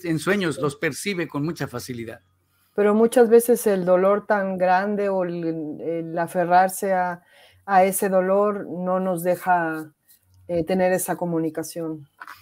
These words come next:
Speaker 1: Así es. Y por otro lado, siempre pensamos en estos seres queridos como ya muertos.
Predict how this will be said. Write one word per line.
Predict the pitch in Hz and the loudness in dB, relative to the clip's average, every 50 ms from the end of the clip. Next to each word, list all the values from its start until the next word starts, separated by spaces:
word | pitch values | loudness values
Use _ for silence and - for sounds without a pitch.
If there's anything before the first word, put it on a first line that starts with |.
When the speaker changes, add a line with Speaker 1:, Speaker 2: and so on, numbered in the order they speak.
| - - | -8 -2
Speaker 1:
Así | 147 147 143 - - 170 175 175 | 0 0 0 0 -2 -2 0 2
es. | 175 165 139 - - - - - - - - - _ - | 2 0 0 -4 -8 -20 -20 -20 -20 -20 -20 -18 _ -2
Y | 170 180 147 | 0 0 0
por | - 170 180 202 | 4 4 6 6
otro | 214 214 226 214 | 6 4 6 8
lado, | 208 214 226 220 190 | 8 8 8 8 6
siempre | - - 208 226 247 240 285 240 | 4 4 2 2 2 2 2 0
pensamos | - - 180 160 143 - 180 196 214 220 202 - | 0 2 2 2 2 4 2 2 2 2 0 0
en | 160 160 190 | 0 0 0
estos | 196 - - 226 - | -2 -2 -4 -4 -2
seres | - 170 165 165 143 - | -2 -2 -2 -2 -4 -4
queridos | - 156 143 139 170 175 220 202 - | -4 -4 -2 -2 0 0 0 0 0
como | - - - 160 147 143 | -2 -6 -2 0 0 2
ya | 135 147 160 | 4 4 2
muertos. | 165 156 156 202 269 285 - - - 104 - - - - | 4 4 4 2 2 0 -2 -6 -12 -14 -14 -14 -20 -20